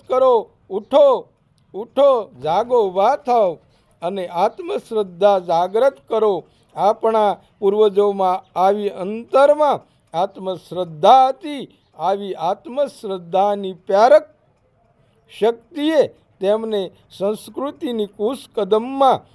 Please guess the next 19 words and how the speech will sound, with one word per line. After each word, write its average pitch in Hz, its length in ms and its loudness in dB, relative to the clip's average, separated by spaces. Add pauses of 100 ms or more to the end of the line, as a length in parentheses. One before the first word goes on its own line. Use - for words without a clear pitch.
(260)
આગળ 247 380 4
ને 233 140 -2
આગળ 202 380 0
ધપાવ્યા 214 680 2
છે. 262 360 0 (320)
અને 208 300 -2
જો 196 140 -4
અધપતન 233 880 -2
થયું 240 400 -2
હોય, 220 340 4 (720)
તો 277 280 8 (1200)
આત્મશ્રદ્ધા 233 1300 0 (1300)
એને 226 240 0
ખોઈ 294 420 2
હોય, 185 300 -2 (640)
તો 269 240 6
જ 311 80 -16 (140)
અધપતન 175 720 -10
થાય. 160 400 -2